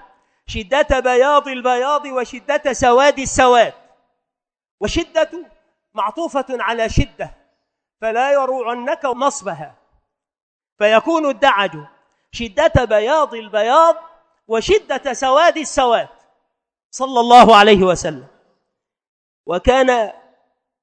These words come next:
صلى الله عليه وسلم أهدب الأشفار، يعني أهدب الأشفار.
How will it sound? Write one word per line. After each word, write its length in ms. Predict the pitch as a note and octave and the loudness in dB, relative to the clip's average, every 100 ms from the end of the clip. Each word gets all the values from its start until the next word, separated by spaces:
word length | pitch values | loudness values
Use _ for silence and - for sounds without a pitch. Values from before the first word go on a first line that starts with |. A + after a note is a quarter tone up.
| _ | _
صلى 260 | - G#3+ G#3+ | -8 -2 2
الله 360 | A#3+ C4 A#3+ | 4 4 4
عليه 200 | A#3 A#3 | 0 0
وسلم 460 | A3+ G#3+ C4+ B3+ A3+ | 0 0 0 0 0
أهدب 420 | G#3+ G3+ G#3+ B3+ | 0 -2 -2 0
الأشفار، 640 | A3 G3+ F#3 - G#3+ C#3+ - _ _ _ _ _ _ _ _ | 0 -4 -12 -8 -8 -8 -14 _ _ _ _ _ _ _ _
يعني 140 | D3+ E3 | -20 -12
أهدب 640 | B3 A3 A3+ B3 C4 C4 - _ - | -6 -6 -4 -4 -2 -6 -8 _ -4
الأشفار. 580 | A#3+ G#3 G3+ - F3 | -2 0 -2 -2 -6